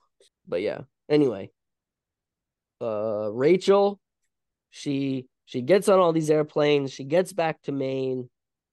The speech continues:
Um, she's not able to fly all the way back to, you know, as close as she can get. So she has to rent a car.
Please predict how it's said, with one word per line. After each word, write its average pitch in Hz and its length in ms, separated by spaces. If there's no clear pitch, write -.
Um, 113 540
she's 127 200
not 185 200
able 180 240
to 156 160
fly 165 880
all 165 240
the 175 100
way 151 220
back 147 520
to, 143 480
you 127 80
know, 120 240
as 123 140
close 160 280
as 143 80
she 139 140
can 135 140
get. 135 220
So 127 120
she - 120
has 156 120
to 143 80
rent 160 240
a 127 60
car. 139 600